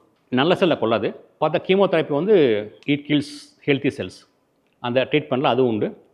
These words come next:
But இது வந்து நல்ல செல்லை கொல்லாது, கேன்சர் மட்டும்தான் கொல்லும். உடம்புலாம் வீக் ஆகாது, டயர்டெல்லாம் ஆகாது. ஏன்னா இது வந்து பார்த்தா வெறும் பழங்கள் தான், ஃப்ரூட்ஸ் தான், ஃப்ரூட்ஸு, வெஜிடபிள்ஸு, அப்புறம் ஹெர்ப்ஸ் தான். எந்த விதமான மருந்து மாத்திரை எதுவுமே கிடையாது.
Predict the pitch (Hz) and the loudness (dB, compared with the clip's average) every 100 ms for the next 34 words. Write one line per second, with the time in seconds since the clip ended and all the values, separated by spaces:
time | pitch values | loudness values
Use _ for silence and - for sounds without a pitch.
0 | _ _ _ _ - 127 131 143 127 139 | _ _ _ _ -4 0 2 2 2 0
1 | 117 135 - 110 104 98 90 175 _ _ | 0 -2 -2 -4 -2 -4 -6 -12 _ _
2 | _ _ - 123 127 127 113 113 117 101 | _ _ -4 -4 -2 -4 -4 -6 -8 -6
3 | 98 170 185 131 151 135 120 131 127 107 | -6 -4 -2 0 0 0 -2 -2 -2 -2
4 | 101 117 104 104 104 98 98 95 - - | -4 -4 -4 -4 -6 -4 -6 -8 -12 -4
5 | 175 151 139 170 - 143 160 135 151 - | 0 0 0 -4 -4 -4 -2 -2 -4 -2
6 | 135 165 151 113 98 - - 180 - - | -2 0 -2 -4 -8 -12 -2 0 0 -8
7 | - - - 139 123 120 107 110 131 113 | -14 -14 -6 -4 -4 -6 -4 -2 -4 -4
8 | 110 - 104 101 _ _ _ 117 120 117 | -6 -6 -8 -8 _ _ _ -6 -4 -2
9 | 127 127 - 104 - _ _ _ _ 113 | 0 -2 -6 -14 -14 _ _ _ _ -4
10 | 120 127 120 117 110 110 113 117 107 104 | 0 0 0 -2 -2 -4 -4 -4 -4 -4
11 | 107 104 - - 107 113 107 95 92 | -4 -4 -8 -10 -8 -8 -8 -8 -8